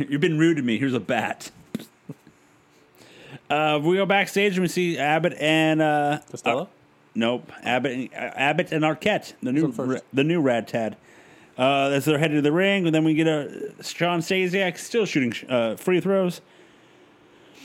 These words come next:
Speaker 1: Uh, then we see Vince Russo barging into the women's locker room, 'cause that's the way he wants to, and then tells Liz to respect him, and Liz slaps <laughs> the shit out of him. Our next match is going
Speaker 2: The
Speaker 1: to be
Speaker 2: five finger say to the face.
Speaker 1: Slap.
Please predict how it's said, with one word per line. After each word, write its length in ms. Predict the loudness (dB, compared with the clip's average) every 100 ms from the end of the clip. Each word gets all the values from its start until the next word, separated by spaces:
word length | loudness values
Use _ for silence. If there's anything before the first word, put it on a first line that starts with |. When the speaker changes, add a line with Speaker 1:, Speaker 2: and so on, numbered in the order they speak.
| -20 -20 _ -2
Speaker 1:
Uh, 180 | 0 2
then 200 | 2 2
we 60 | 0
see 180 | 0 0
Vince 300 | 2 0 2
Russo 260 | 0 2 0
barging 540 | 0 2 2 0 0
into 200 | 0 0
the 80 | 0
women's 320 | 2 0 2
locker 340 | 2 0 0 2
room, 340 | 2 2 -2
'cause 160 | -8 -4
that's 280 | -2 -2 -2
the 60 |
way 160 | 0 2
he 80 | 2
wants 360 | 0 0 -2 0
to, 260 | 0 0
and 180 | 0 0
then 360 | 2 0 -2 -6
tells 360 | -6 -2 0 0
Liz 360 | 2 2 2 0
to 80 | -2
respect 480 | -2 -2 -2 0 0
him, 100 | 0
and 100 | 2
Liz 220 | 2 0
slaps 360 | -2 -4 -4 -6
<laughs> 140 | -6
the 120 | -2 -2
shit 360 | -4 -4 -2
out 220 | 0 -2
of 120 | -2 0
him. 240 | 0 -2 -6 _ _ _ _ _ _ _ _ _ _ _ _ _ -2
Our 120 | 2
next 280 | 2 0 0
match 320 | 0 0 0
is 140 | -2
going 160 | 0 2
Speaker 2:
The 60 | 2
Speaker 1:
to 40 |
be 60 | 2
Speaker 2:
five 200 | 2 0
finger 220 | -2 -2
say 180 | 0 -2
to 80 |
the 80 | -2
face. 420 | -2 -2 -2 -6 -14 _
Speaker 1:
Slap. 680 | -10 -2 0 0 0 -4